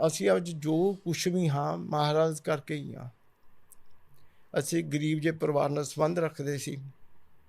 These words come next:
ਨਾ ਜੱਟਾਂ ਕੋਲ ਜ਼ਮੀਨ ਹੁੰਦੀ, ਸਾਡੇ ਕੋਲ ਤਾਂ ਕੋਈ ਜ਼ਮੀਨ ਵੀ ਨਹੀਂ ਸੀ। ਪਿਤਾ ਜੀ ਮੇਰੇ ਡਰਾਈਵਰ ਸੀ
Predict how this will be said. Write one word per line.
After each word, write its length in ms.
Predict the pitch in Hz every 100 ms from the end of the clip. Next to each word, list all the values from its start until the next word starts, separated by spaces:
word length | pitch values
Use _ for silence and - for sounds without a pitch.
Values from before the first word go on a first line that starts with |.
| - - - -
ਨਾ 300 | 127 135 113 - 120
ਜੱਟਾਂ 340 | 135 143 143
ਕੋਲ 160 | 143 139
ਜ਼ਮੀਨ 360 | 139 143 147
ਹੁੰਦੀ, 200 | 147 147
ਸਾਡੇ 240 | 135 143 147
ਕੋਲ 160 | 151
ਤਾਂ 80 | 143
ਕੋਈ 140 | 143
ਜ਼ਮੀਨ 360 | 143 151 156 165
ਵੀ 120 | 170
ਨਹੀਂ 160 | 165 160
ਸੀ। 240 | 156 151 - - - - - - - - _ -
ਪਿਤਾ 240 | 131 151
ਜੀ 120 | 151 156
ਮੇਰੇ 220 | 156 151
ਡਰਾਈਵਰ 380 | 147 135 135 147
ਸੀ 300 | 131 139